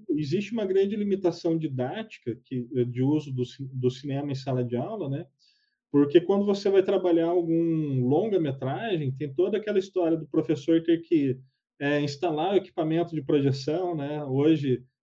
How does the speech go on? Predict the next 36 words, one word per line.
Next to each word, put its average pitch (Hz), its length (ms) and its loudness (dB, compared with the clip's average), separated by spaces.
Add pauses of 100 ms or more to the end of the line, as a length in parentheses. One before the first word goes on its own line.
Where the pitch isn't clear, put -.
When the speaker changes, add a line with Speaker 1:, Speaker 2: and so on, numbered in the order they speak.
(140)
Speaker 2:
vo-, 131 240 -2
antes 160 240 4
você 180 240 4
levava 165 360 4
uma 170 120 0
T 156 180 0
V, 151 220 2
um 175 80 4
videocassete, 156 840 0
hoje 170 300 4
você 185 260 2
leva, 180 520 2 (680)
é, 143 120 0
um 147 140 0
projetor, 165 640 6
um 185 80 2
notebook, 165 920 -2
caixas 156 420 -4
de 139 60 -8
som, 185 440 -6 (380)
e 135 60 -8
sendo 180 280 2
que 190 280 -6
a 170 120 -4
maioria 196 540 2
das 190 200 4
escolas 165 540 0
de 156 80 -2
educação 160 480 -4
básica 185 560 -4 (120)
tem 196 200 -2
aulas 185 280 2
de 190 60 -2
apenas 185 380 -4
cinquenta 190 400 -6
minutos. 180 560 -4